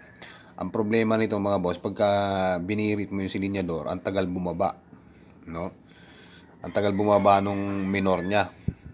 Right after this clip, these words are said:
Minsan pa nga, hindi pa bumababa eh. So, dapat dito lang tayo gagalaw, mga boss, ano? Itong hangin na to. Ang gagawin muna natin una, pipihitin lang muna natin papasok.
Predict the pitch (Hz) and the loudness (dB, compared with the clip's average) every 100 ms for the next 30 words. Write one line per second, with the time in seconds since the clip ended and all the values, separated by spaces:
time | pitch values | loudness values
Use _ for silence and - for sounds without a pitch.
0 | - - - 92 98 104 104 107 95 87 | -20 -18 -10 -6 -2 -2 0 0 0 -2
1 | 87 90 87 87 98 80 78 - - - | -2 -2 -2 -2 0 -2 -4 -12 -20 -20
2 | - - - - - - - - 117 117 | -20 -18 -18 -20 -20 -20 -18 -4 2 2
3 | 113 110 107 110 104 107 98 90 90 87 | 4 0 2 2 4 4 4 2 0 -2
4 | 82 80 80 80 82 85 90 - - - | -4 -6 -6 -6 -6 -6 -6 -12 -20 -20
5 | - - - 92 90 87 87 87 82 87 | -20 -20 -10 -2 0 2 0 -2 -2 -4
6 | 85 - - - - - - - - - | -4 -10 -20 -20 -20 -20 -20 -20 -20 -20
7 | - - 92 107 113 120 117 120 127 123 | -20 -12 0 2 4 6 6 6 6 4
8 | 117 127 113 98 110 120 - - - 104 | 2 2 2 2 0 -4 -12 -10 -4 0
9 | 110 107 107 107 104 104 101 95 92 87 | 0 0 0 0 0 0 0 0 -2 -6
10 | 82 82 95 | -6 -4 -4